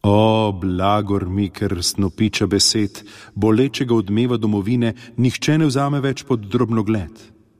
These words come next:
Kot neopažen mestni vodomet, pršeč na mimobežne okončine, namesto solz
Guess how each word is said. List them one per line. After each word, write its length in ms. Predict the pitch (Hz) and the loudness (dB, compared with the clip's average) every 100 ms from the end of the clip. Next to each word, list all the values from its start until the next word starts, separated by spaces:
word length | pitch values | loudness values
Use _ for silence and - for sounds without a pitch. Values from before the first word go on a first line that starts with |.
| _ _ _ _ _ _ _ _ - | _ _ _ _ _ _ _ _ 0
Kot 460 | 208 - - - - _ _ _ - | 0 0 -10 -10 -18 _ _ _ 2
neopažen 1040 | 139 165 98 123 131 127 107 104 98 98 101 | 4 4 2 0 0 0 0 -2 -4 -6 0
mestni 600 | 104 117 - 117 107 92 | 2 2 -2 -4 -2 0
vodomet, 720 | 92 85 87 110 110 - - - - | -2 -2 -2 -4 -6 -14 -20 -20 -6
pršeč 540 | 139 120 - 185 - 120 | -2 0 0 -2 -2 -2
na 120 | 107 | 0
mimobežne 680 | 123 117 90 110 110 104 98 | 2 0 0 0 0 -2 -4
okončine, 760 | 90 95 90 - 110 101 92 - - - _ - | -4 -6 -6 -2 0 0 -2 -8 -20 -20 _ -8
namesto 520 | 127 127 117 - 90 | -4 -2 -2 -4 -10
solz 580 | - - 160 139 - | -6 -2 -2 -2 -4